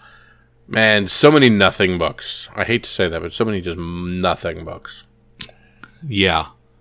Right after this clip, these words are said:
Speaker 2: Yeah, I mean, just for the Marvel zombies. I mean, if you're a casual Marvel fan,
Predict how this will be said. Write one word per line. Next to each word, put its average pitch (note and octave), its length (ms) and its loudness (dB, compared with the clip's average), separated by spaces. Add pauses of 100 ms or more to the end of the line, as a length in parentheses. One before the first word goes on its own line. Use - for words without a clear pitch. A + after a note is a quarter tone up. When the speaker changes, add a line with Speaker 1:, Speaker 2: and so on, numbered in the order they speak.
(440)
Speaker 2:
Yeah, F2+ 180 -6
I F2+ 40 -6
mean, F2+ 260 -10
just - 380 0
for - 160 0
the A2 80 4
Marvel F#2+ 420 2
zombies. E2 640 -8 (1200)
I F#2 40 -12
mean, E2+ 400 -8 (500)
if - 60 -20
you're F#2 160 -12
a - 20 -20
casual G#2+ 960 0
Marvel F#2+ 440 -4
fan, F2 640 -8